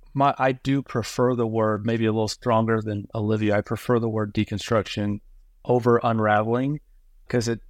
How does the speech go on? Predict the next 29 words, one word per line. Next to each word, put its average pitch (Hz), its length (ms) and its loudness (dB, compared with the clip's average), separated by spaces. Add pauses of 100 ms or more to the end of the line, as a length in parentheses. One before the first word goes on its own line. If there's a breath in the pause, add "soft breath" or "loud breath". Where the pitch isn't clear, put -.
it 120 180 -4
is 127 220 0
getting 127 340 0
to 123 220 0
a 113 60 2
foundation, 107 920 -4
right? 113 240 -2
The 107 160 -2
idea 107 340 2
of 104 320 -2
you're 107 160 0
deconstructing 104 960 0
to 107 100 -6
get 101 220 -2
to 110 160 -2
a 92 40 -4
foundation. 104 760 -2 (640)
And, 110 300 0 (240)
and 104 340 -2 (140)
people 117 760 2 (300)
in 107 220 0
doing 143 320 2
this 107 320 -2
and 107 100 -2
being 113 160 -2
specific - 800 -4 (260)
and 117 80 -2
not 127 240 0
throwing 127 460 0